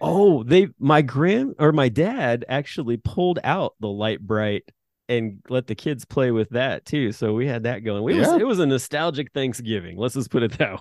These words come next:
Speaker 1: way.
Speaker 2: A-, as it should be. I mean, we talked previously about, about traditions and about making your own traditions and things like that. But having that ability to go to your dad and, and this is what I did when I was a kid. And granted,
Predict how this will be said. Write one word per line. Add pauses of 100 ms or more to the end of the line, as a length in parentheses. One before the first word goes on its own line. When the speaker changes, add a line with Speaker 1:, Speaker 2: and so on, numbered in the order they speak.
Speaker 1:
way. (160)
Speaker 2:
A-,
as
it
should
be.
I
mean,
we
talked
previously
about, (140)
about
traditions
and
about
making
your
own
traditions
and
things
like
that. (320)
But
having
that
ability
to
go
to
your
dad
and,
and (540)
this
is
what
I
did
when
I
was
a
kid.
And
granted,